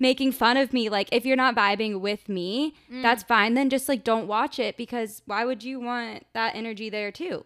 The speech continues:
Speaker 1: Like,
Speaker 2: Yeah.
Speaker 1: it's better for both of you.
Speaker 2: And you know, the weird, and, like, I know this is just getting
Speaker 1: For the
Speaker 2: really
Speaker 1: muter
Speaker 2: deep,
Speaker 1: and the
Speaker 2: and this is
Speaker 1: mutee.
Speaker 2: getting <laughs> the muter and the
Speaker 1: <laughs> The
Speaker 2: mutee.
Speaker 1: muter and
Speaker 2: It's
Speaker 1: the
Speaker 2: better.
Speaker 1: mutee.
Speaker 2: It's better for everyone's engagement.
Speaker 1: <laughs>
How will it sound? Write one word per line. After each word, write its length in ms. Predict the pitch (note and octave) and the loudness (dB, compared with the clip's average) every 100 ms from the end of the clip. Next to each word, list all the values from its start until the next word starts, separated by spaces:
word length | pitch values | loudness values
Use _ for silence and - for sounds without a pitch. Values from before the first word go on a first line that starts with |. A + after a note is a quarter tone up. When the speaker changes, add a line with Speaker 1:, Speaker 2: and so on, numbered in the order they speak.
| _ | _
Speaker 1:
Like, 160 | F#3+ A3 | -8 -2
Speaker 2:
Yeah. 220 | C4 C#4+ | -2 -2
Speaker 1:
it's 60 | F#3+ | 0
better 280 | C4+ C#4 D4 | 0 2 0
for 160 | C4+ | -2
both 240 | A#3 G#3 - | -2 -6 -8
of 120 | G#3 | -12
you. 280 | G#2 - G#3+ _ - - | -10 -10 -14 _ -8 -4
Speaker 2:
And 160 | A#3+ | -2
you 60 | C4 | 0
know, 280 | C#4+ D4 C4 | 0 2 2
the 160 | A3+ | 0
weird, 220 | A#3+ A#3 A#3 | -2 0 0
and, 180 | G#3 A#3 | 0 0
like, 160 | A#3 A3 | -4 -4
I 80 | A3 | -4
know 160 | G#3+ | -4
this 140 | G3+ A3+ | -8 -10
is 120 | G#3 | -12
just 200 | G#3 G3 | -14 -12
getting 160 | G3+ | -10
Speaker 1:
For 60 | A3+ | -8
the 40 | |
Speaker 2:
really 300 | G3+ G3 G#3+ | -6 -4 -4
Speaker 1:
muter 20 | A3 | -4
Speaker 2:
deep, 320 | G#3 G#3 A3 | -2 -2 -4
Speaker 1:
and 160 | G#3+ G#3+ | -6 -2
the 40 | |
Speaker 2:
and 180 | G#3+ G#3 | -2 -2
this 180 | G#3 A3 | -6 -6
is 220 | A3+ G#3 | -6 -8
Speaker 1:
mutee. 160 | - B3 | -12 -12
Speaker 2:
getting 420 | G#3 G#3 G#3 G3+ | -12 -8 -10 -12
<laughs> 40 | - | -14
the 140 | A3 | -14
muter 460 | A3+ A#3+ C4 D#4 B3+ | -10 -10 -8 -6 -6
and 80 | C4+ | -6
the 120 | C4+ | -4
Speaker 1:
<laughs> 160 | C4+ | -4
The 0 | |
Speaker 2:
mutee. 360 | D4 C#4 D4 B3+ | -2 -2 -2 -4
Speaker 1:
muter 40 | C#4+ | -6
and 0 | |
Speaker 2:
It's 100 | B3+ A#3+ | -8 -6
Speaker 1:
the 40 | |
Speaker 2:
better. 240 | A#3+ B3+ | -6 -6
Speaker 1:
mutee. 280 | C#4+ B3 B3 | -8 -10 -10
Speaker 2:
It's 80 | C#4+ | -12
better 240 | D#4 B3 B3+ | -8 -8 -8
for 180 | B3+ | -8
everyone's 380 | A3+ A3 A#3 A#3+ | -8 -8 -8 -8
engagement. 560 | A3+ A3+ A#3+ A3 A3 | -10 -8 -10 -10 -16
Speaker 1:
<laughs> 60 | - | -14